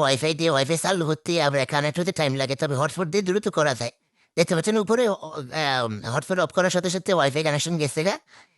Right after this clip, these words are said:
এবার আপনি নেক্সটে যাবেন, নেক্সটে যাবেন স্কিপ করে করে, এবার এখানে থাকবেন মোবাইল ক্লোনারের মধ্যে, এখান থেকে আর কোথাও যাবেন না।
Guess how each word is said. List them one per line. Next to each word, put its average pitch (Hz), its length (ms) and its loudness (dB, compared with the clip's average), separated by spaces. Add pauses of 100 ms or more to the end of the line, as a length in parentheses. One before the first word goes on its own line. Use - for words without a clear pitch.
(200)
এবার 190 180 4
আপনি 220 120 2 (120)
নেক্সটে 180 240 2 (100)
যাবেন, 190 240 2 (1300)
নেক্সটে 170 320 2
যাবেন 196 200 2 (140)
স্কিপ 160 220 -6
করে 190 200 0
করে, 208 140 2 (160)
এবার 226 220 4
এখানে 180 260 0
থাকবেন 131 240 0 (100)
মোবাইল 185 240 0 (240)
ক্লোনারের 214 460 4
মধ্যে, 165 200 0 (220)
এখান 180 220 0
থেকে 180 180 0
আর 165 120 2
কোথাও 160 280 0
যাবেন 143 260 0
না। 208 60 2